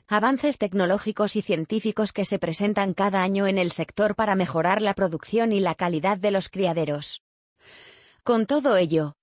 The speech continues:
este campeonato es un evento de interés para todos los apasionados de las aves, quienes podrán visitar más de setenta stands comerciales en un mismo espacio.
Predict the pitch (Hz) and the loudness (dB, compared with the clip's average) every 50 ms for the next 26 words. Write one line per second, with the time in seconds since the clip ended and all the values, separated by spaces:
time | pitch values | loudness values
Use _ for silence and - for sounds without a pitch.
0 | _ _ 254 269 - - 277 - - 226 220 190 185 170 170 180 190 196 190 175 | _ _ -2 -2 0 0 -2 0 0 0 0 2 2 2 2 0 0 0 2 2
1 | 180 208 208 - 254 240 202 170 190 214 220 185 214 196 185 185 185 175 165 165 | 2 0 0 0 0 0 0 2 0 0 0 0 0 0 2 0 0 -2 -2 -2
2 | 156 180 208 196 - - 190 175 170 - - 220 208 214 214 196 214 202 180 - | 0 0 0 -2 -2 -2 -2 -2 -2 0 -2 -2 0 0 0 0 0 -2 -2 -2
3 | 185 - - 185 - - 175 160 165 185 185 214 196 165 196 175 147 143 - 196 | -4 -4 -4 -4 -2 -2 -2 0 0 0 0 0 0 0 0 0 0 -2 -2 -2
4 | 175 160 165 165 160 - - - _ _ _ _ _ _ _ - _ _ _ _ | 0 0 0 -2 -2 -4 -6 -10 _ _ _ _ _ _ _ -20 _ _ _ _
5 | - 226 214 214 214 208 - - 208 202 220 254 285 262 233 247 220 - 202 165 | 0 0 2 2 0 0 0 0 0 2 2 2 2 2 2 2 0 0 -2 -2
6 | - 196 196 185 185 196 202 180 190 196 180 - 170 - 190 202 202 170 - 165 | 0 -2 0 0 0 0 0 0 -2 -2 -2 -2 -2 0 2 2 2 2 0 0
7 | 180 214 214 - 208 202 190 170 165 - - - 220 208 190 165 151 - 220 220 | 0 0 0 0 -2 -2 0 -2 -4 -6 -4 -2 -2 0 0 -2 -2 -2 0 0
8 | 240 247 240 - 202 190 196 202 196 190 196 175 185 185 170 160 151 - - 170 | 0 0 0 -2 -2 0 0 0 2 0 0 0 0 0 0 -2 -4 -4 -4 -4
9 | 160 156 - 160 151 151 139 - | -6 -4 -2 -4 -4 -4 -6 -10